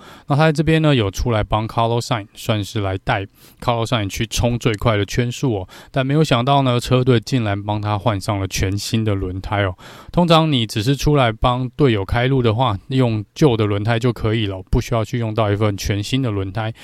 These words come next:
全新的轮胎呢，可以保留到明天正赛的时候再，再使用哦。那也许呢，你真的就是差那一两圈哦，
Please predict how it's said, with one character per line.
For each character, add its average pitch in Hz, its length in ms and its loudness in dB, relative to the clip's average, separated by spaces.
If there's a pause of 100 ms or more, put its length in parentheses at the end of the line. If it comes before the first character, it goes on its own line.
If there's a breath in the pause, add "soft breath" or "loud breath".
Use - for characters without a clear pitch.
(260 loud breath)
全 151 160 4
新 175 120 2
的 180 60 6
轮 147 180 4
胎 160 160 2
呢， 147 200 2
可 - 120 -2
以 131 120 2
保 107 280 0
留 104 220 0
到 120 140 4
明 117 200 -2
天 135 220 -2
正 123 220 0
赛 113 200 0
的 104 80 0
时 104 80 0
候 107 80 2
再， 107 240 0
再 113 200 0
使 98 380 -8
用 110 220 0
哦。 101 120 -12 (380 loud breath)
那 143 100 4
也 139 180 4
许 135 180 2
呢， 117 160 2
你 110 140 -2
真 127 160 -2
的 117 80 0
就 113 100 2
是 110 120 -4
差 113 240 0
那 113 160 0
一 117 120 -2
两 98 300 -2
圈 107 300 -2
哦， 95 100 -4